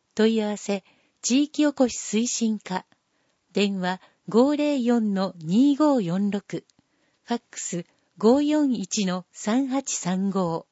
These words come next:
市ホームページページ番号四零零一九。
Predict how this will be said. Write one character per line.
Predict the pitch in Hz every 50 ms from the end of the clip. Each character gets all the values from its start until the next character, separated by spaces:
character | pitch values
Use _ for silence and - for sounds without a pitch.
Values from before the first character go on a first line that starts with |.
| _ _ _ _ _ _ _ _ _ _ _ _ _ _ _ _ _ _ _ _ _ _ _ _
市 | _ - - 285 294 294 - _
ホ | - 240 254 277
ー | 269
ム | 277 269 269
ペ | - 254 247
ー | 226
ジ | - 185
ペ | - - 185 208 240
ー | 254
ジ | - 247
番 | - 254 247 226 208 175
号 | - 170 160 160 156 156 - - _ _ _ _ _ _ _
四 | - 190 214 262 277 285 285 277
零 | 269 302 294 277 269 240 202
零 | 220 240 240 220 196 165
一 | 143 131 - - - -
九。 | - - - 208 196 180 160 -